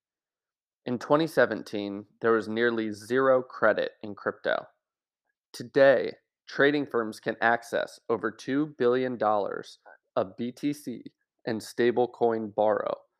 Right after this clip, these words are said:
with desks intermediate both retail, BlockFi, Celsius, Blockchain dot com, and institutional, Genesis,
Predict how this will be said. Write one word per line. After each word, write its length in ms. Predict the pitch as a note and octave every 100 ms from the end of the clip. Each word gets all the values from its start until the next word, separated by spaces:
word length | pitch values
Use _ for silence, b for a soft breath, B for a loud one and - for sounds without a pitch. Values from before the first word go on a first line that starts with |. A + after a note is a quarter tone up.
| _ _ _ -
with 360 | A#2 - - -
desks 560 | B2 D#3 - - - -
intermediate 800 | C3 B2 C3 A#2 C3+ A#2 G#2+ G#2+ - _ _ _ _ _ -
both 220 | A#2+ G#2
retail, 800 | G#2 A2+ C#3 - F#2 G#1+ - - _ _ _ -
BlockFi, 600 | A2+ A2+ - A2 G#2+ G#2+ _ _ -
Celsius, 760 | - G#2+ - G#2+ G2+ - - _ _ -
Blockchain 440 | A2+ - - G#2+
dot 220 | G2 D#2 -
com, 360 | C3 G#2 - - _ _ _ _ _ -
and 160 | A#2+ -
institutional, 1040 | A2+ - G2+ - F#3 - F#2+ A#1 A#1 _ _ _ _ _
Genesis, 720 | - B2 G#2 - - - -